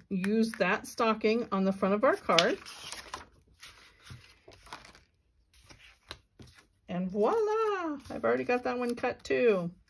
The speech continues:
Okay, now we're gonna do the dog, um, coming out of the stocking.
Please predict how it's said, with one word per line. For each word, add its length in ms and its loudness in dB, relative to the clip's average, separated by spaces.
Okay, 400 4
now 240 6
we're 120 2
gonna 220 4
do 220 2
the 120 6
dog, 680 4
um, 480 2
coming 300 4
out 200 6
of 100 0
the 120 2
stocking. 640 -4